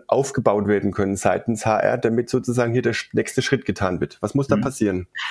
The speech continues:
Speaker 2: Ich meine, es gibt ja diese ganzen unzähligen Listen an, das sind die zehn digitalen Kompetenzen, die man braucht. Und die gibt's nicht nur für H R, sondern für jeden anderen Bereich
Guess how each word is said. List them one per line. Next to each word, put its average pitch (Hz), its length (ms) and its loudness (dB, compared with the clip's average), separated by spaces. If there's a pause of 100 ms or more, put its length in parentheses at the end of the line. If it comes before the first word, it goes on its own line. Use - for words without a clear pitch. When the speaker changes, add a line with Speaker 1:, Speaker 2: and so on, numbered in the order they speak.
(180)
Speaker 2:
Ich - 40 -6
meine, 156 140 2
es 151 100 0
gibt 180 220 0
ja 156 280 2
diese 156 200 2
ganzen 165 240 0
unzähligen 151 680 2
Listen 143 440 0
an, 135 300 0
das 143 240 0
sind 143 160 2
die 139 140 0
zehn 147 280 2
digitalen 139 520 0
Kompetenzen, 135 720 0
die 123 120 0
man 117 160 0
braucht. - 420 0
Und 117 140 -2
die 120 60 0
gibt's 139 200 -2
nicht 135 160 0
nur 127 120 0
für - 120 -6
H - 440 0
R, 170 40 2
sondern 139 280 2
für 139 120 -4
jeden 123 200 0
anderen 131 340 0
Bereich 117 240 -2